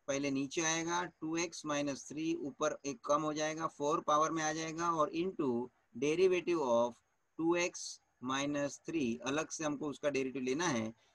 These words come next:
जिसका derivative आ चुका है two x minus three whole raise to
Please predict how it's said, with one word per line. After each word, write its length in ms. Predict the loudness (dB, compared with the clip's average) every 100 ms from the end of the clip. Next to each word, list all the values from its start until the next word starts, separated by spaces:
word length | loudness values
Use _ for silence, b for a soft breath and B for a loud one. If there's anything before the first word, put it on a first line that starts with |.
| -10
जिसका 260 | -8 -2 0
derivative 480 | 2 2 0 0
आ 180 | 6 6
चुका 360 | 6 -2 2 4
है 280 | 6 4 2 _ _ _ _ _
two 120 | -6 -4
x 220 | -4 -2
minus 440 | -2 0 -2 -4 -12 -20 _ _ -6
three 220 | 2 4
whole 340 | 4 2 0 0
raise 160 | -4 -4
to 80 | -8